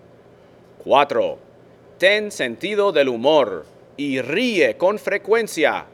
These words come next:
para moderar tus emociones.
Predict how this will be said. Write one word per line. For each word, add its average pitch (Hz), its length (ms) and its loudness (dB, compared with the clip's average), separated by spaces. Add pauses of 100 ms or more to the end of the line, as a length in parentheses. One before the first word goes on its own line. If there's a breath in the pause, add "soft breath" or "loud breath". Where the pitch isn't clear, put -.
(160)
para 120 280 0
moderar 113 840 0 (220)
tus 139 420 -10
emociones. 101 1040 -10